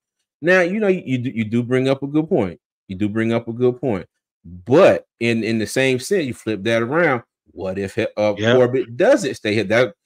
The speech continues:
Speaker 1: that's the whole point of having, you know, have, having insurance.
Speaker 2: Right.
Speaker 1: And,
Speaker 2: Right.
Speaker 1: okay,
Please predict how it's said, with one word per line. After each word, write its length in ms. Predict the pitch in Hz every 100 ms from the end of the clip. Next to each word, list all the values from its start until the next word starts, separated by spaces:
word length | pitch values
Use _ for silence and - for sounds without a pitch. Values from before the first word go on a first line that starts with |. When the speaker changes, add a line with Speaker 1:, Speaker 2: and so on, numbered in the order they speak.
| _ -
Speaker 1:
that's 280 | 131 147 -
the 140 | 135
whole 300 | 147 156 143
point 300 | 160 160 147
of 80 | 139
having, 400 | 151 147 147 139
you 140 | 156
know, 280 | 139 117 107
have, 220 | 117 123 120
having 360 | 113 113 117
insurance. 320 | 127 - 226
Speaker 2:
Right. 240 | 127 110 95 _ _ _ -
Speaker 1:
And, 580 | 175 220 160 120 120 -
Speaker 2:
Right. 280 | 107 113 104
Speaker 1:
okay, 220 | 151 131